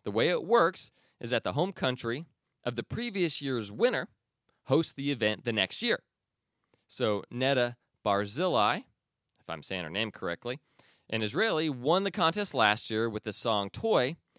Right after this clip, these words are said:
so here it is in Tel Aviv this year. Anyone surprised that the rocket fire would happen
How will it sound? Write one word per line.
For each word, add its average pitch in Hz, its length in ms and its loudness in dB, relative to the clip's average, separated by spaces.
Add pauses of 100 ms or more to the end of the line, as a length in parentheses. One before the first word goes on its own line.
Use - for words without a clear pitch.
(180)
so 117 360 0
here 113 240 -2
it 120 60 -2
is 120 180 0
in 113 100 -6
Tel 101 260 -2
Aviv 92 320 -8 (420)
this 202 220 0
year. 104 160 -8 (1600)
Anyone 233 400 0
surprised 185 720 -2
that 156 120 -4
the 131 80 -2
rocket 165 360 0
fire 123 300 2
would 107 140 0
happen 120 520 -4